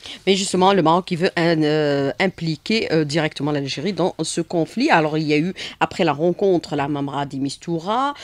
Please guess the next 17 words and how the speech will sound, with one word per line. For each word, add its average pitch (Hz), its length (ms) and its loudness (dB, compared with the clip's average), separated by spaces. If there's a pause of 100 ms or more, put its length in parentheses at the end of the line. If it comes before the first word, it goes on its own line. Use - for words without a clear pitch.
(200)
euh, 170 180 6
le 165 120 2
ministre 202 360 0
algérien 156 300 -2
des 147 160 -4
Affaires 143 340 -6
étrangères, 151 800 -2
le 151 80 0
ministère 143 380 -2
plutôt, - 360 -6
a 170 80 -4
publié 170 380 -6
un 190 80 -4
communiqué 160 560 -4 (240)
rappelant 269 480 0
le 180 140 4
droit 185 600 4